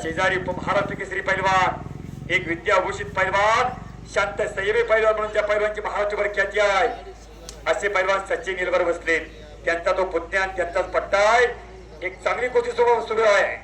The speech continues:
इनाम रक्कम एक्केचाळीस हजार रुपयाला. छोटस गाव म्हसे आज परंपरा जतन करण्याचं काम करताय. जे परंपरा जतन करतात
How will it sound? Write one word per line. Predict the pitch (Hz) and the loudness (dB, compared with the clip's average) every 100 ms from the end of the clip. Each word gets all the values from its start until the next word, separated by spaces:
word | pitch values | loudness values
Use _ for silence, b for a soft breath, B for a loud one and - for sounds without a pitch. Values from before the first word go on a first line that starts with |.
| - - - - - - | -16 -20 -20 -20 -16 -4
इनाम | 180 202 | 0 2
रक्कम | 202 202 - 214 - 180 | 4 2 2 2 2 -4
एक्केचाळीस | 180 - 214 208 208 208 - | -6 -4 0 2 2 0 0
हजार | 202 208 | 4 6
रुपयाला. | 208 202 202 196 196 160 - - - - - - - - | 6 4 4 4 4 4 0 -6 -14 -20 -20 -20 -20 -4
छोटस | 175 175 202 208 | -2 0 -2 0
गाव | 214 202 208 | 2 4 4
म्हसे | 196 - 214 214 208 185 - - - - | 0 0 0 2 2 2 -4 -14 -12 -4
आज | 185 185 | -4 0
परंपरा | 196 202 208 202 | 0 0 0 0
जतन | 185 202 | -2 -4
करण्याचं | 208 202 202 214 | -4 -4 -4 -4
काम | 208 190 190 | -4 -4 -2
करताय. | 208 208 220 233 269 277 - - - - - | -2 2 4 4 6 4 2 -8 -20 -14 -4
जे | 208 | -2
परंपरा | 208 220 233 254 247 | 0 0 2 4 4
जतन | 240 247 247 | 4 2 2
करतात | 247 247 254 247 233 | 0 0 0 2 4